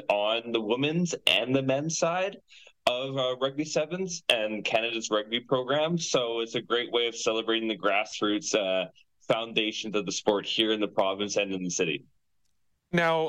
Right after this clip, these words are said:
Speaker 2: uh, so we, what about the actual facility? You know, it's being housed, uh, and hosted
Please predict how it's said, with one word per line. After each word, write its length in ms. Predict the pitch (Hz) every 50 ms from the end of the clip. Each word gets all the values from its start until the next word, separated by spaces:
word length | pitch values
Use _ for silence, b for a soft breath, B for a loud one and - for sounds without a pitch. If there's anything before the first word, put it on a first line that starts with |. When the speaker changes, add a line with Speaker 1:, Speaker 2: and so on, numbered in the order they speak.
| - -
Speaker 2:
uh, 380 | 160 151 156 156 151 151 151
so 220 | 147 - 185 170 160
we, 320 | 151 143 160 160 - - -
what 320 | 175 170 147 185 190 214
about 480 | 247 214 190 - 170 165 170 170 170 - - - 151
the 560 | 151 135 156 147 143 143 135 131 131 127 - -
actual 420 | 139 143 139 - - - 147 135 127
facility? 760 | - - 139 123 - - 156 139 135 135 131 127 135 135 135
You 140 | 135 135 135
know, 140 | 127 127 131
it's 140 | 131 - -
being 280 | 151 151 143 135 127 B B B B B B B
housed, 520 | B - 160 147 139 143 151 143 - - -
uh, 300 | 151 139 135 135 131 127
and 160 | 139 135 123
hosted 460 | 113 113 143 151 143 - - 139 131